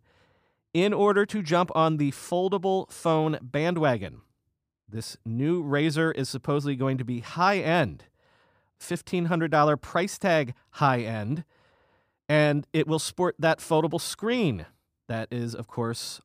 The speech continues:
all the hotness. You may not remember this, but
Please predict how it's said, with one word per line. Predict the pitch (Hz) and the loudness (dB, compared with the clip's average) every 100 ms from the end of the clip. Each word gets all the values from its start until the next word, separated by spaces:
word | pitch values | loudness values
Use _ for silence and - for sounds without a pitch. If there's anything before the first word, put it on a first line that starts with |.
| - | -10
all | 110 117 117 110 | -6 -4 -4 -6
the | 101 | -8
hotness. | 104 - 180 123 87 - - - - _ _ _ _ _ - | -4 0 0 -2 -10 -10 -14 -14 -20 _ _ _ _ _ -4
You | 143 | -2
may | 185 | 0
not | 208 190 - _ - | 2 2 0 _ -4
remember | 135 190 214 170 | 0 2 2 2
this, | 131 139 | 0 -2
but | 120 127 | -4 -6